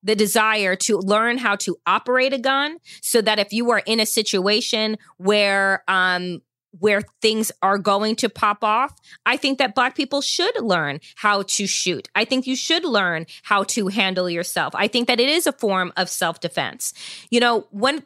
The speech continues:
things that keep coming to mind, um, the recent video that we saw of, um, the attempted lynching that happened,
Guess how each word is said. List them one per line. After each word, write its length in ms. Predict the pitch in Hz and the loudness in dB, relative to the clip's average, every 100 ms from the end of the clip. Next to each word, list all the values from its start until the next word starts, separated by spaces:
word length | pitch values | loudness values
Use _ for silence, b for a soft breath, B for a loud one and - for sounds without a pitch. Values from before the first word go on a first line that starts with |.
| - | -2
things 260 | 320 359 | 0 2
that 160 | - - | 0 -2
keep 240 | - 269 | -2 -4
coming 320 | - 269 262 262 | 0 -2 -2 -2
to 140 | 254 | -2
mind, 500 | 220 240 254 190 190 B B B - | 2 2 2 0 -4 B B B 0
um, 320 | 220 220 208 | 2 2 0
the 160 | 185 220 | 0 0
recent 500 | 240 330 - 269 208 | 0 -2 -2 -4 0
video 480 | 190 190 185 185 | 0 2 2 2
that 240 | 185 208 202 | 0 -2 -2
we 80 | 220 | -6
saw 560 | - 220 202 202 208 - | -2 0 2 2 0 0
of, 500 | 220 220 214 220 214 - | 2 2 2 0 -4 -4
um, 220 | 220 226 | 0 0
the 120 | 214 240 | 0 -2
attempted 540 | 240 - 254 277 247 | -2 -4 -4 -4 -4
lynching 580 | 262 330 392 - 151 147 _ _ _ _ _ _ - | -4 -4 -4 -6 -8 -12 _ _ _ _ _ _ 0
that 180 | 254 240 | 0 2
happened, 580 | 240 185 - 73 214 | -2 -2 -6 -12 -14